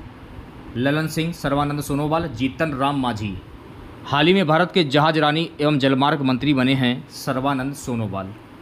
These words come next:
यानी ऑप्शन नंबर सी जो है आपका, ये बिल्कुल सही हो जाएगा। नेक्स्ट क्वेश्चन देखिएगा,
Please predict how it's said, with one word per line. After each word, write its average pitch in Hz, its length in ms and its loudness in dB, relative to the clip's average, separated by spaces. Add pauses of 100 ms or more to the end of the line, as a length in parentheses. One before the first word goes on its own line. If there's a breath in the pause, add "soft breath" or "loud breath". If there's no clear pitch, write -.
(520)
यानी 131 180 -4
ऑप्शन 139 260 -4
नंबर 151 160 -4
सी 151 280 -4
जो 139 140 -4
है 131 80 -2
आपका, 127 280 -2
ये 135 140 0
बिल्कुल 120 320 -6 (100)
सही 107 380 -8
हो 82 220 -12
जाएगा। - 380 -18 (1700)
नेक्स्ट 156 220 -2
क्वेश्चन 160 240 -2
देखिएगा, 156 320 0